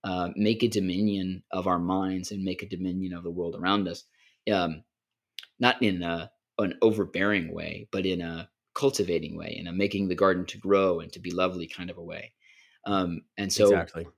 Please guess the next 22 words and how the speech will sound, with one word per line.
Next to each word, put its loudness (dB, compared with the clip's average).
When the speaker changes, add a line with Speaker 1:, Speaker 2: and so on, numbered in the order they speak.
Speaker 1:
how 4
does 4
God 2
reveal 8
himself? -6
Well, 0
he 0
reveals 2
himself -2
through -10
scripture, -2
but 6
he 10
also 4
reveals 4
himself -2
in 0
the 0
things 2
he -2
makes, -4
right? 0